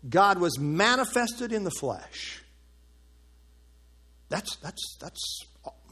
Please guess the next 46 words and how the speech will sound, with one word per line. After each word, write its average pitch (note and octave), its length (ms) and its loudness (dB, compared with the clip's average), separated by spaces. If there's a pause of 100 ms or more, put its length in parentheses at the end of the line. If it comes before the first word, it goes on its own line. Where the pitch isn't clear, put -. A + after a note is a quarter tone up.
(440)
was B2+ 120 -16
gonna B2 140 -12
say F#3 160 -6
awesome. G3+ 560 -8
It's D3 100 -12
godsome. G#3 480 -4 (1040)
In C#4 200 6
summary F4 480 6
form, B3 360 6
John B3+ 360 6
tells C4 340 4
us B3 100 4 (120)
a G3 160 4
key C4 380 -2
reason A3+ 440 0
that F#3 100 -4
Christ G#3+ 360 -4
came G#3 240 0
was F#3 140 -2
to - 100 0
reveal E3+ 320 2
the D3+ 100 -4
truth F#3+ 240 -8
of D#3 100 -6
God C3 280 -2
to A#2 140 -14
us. - 360 -12 (920)
This E4+ 140 2
is G#4 120 -2
why F#4 140 2
he E4+ 60 0
came. G3+ 480 -6 (2000)
First C#4 280 6
John C4 240 6
five A#3+ 300 4
twenty, A3+ 240 0
"And G#3 120 8
we E4+ 120 4
know C#4 240 10
that C4+ 100 0
the G#3+ 80 -2
Son C4 200 4
of G#3 100 2
God A#3 160 8
has A3 160 6
come." A#3+ 360 -2